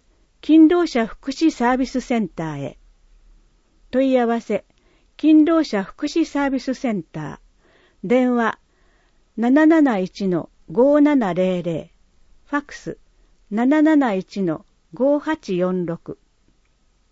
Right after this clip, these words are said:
令和六年四月、学童保育所入所希望者。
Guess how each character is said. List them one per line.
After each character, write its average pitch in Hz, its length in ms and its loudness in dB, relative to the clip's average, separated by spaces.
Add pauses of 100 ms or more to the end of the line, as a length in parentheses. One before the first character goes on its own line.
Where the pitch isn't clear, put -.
(2750)
令 320 280 2
和 220 160 2
六 196 280 -2
年 170 280 0
四 - 160 -8
月、 180 440 -6 (480)
学 226 300 -4
童 294 240 2
保 285 160 -2
育 269 180 -2
所 - 340 -2
入 277 260 4
所 269 200 -2
希 240 160 -8
望 180 220 -2
者。 - 240 -14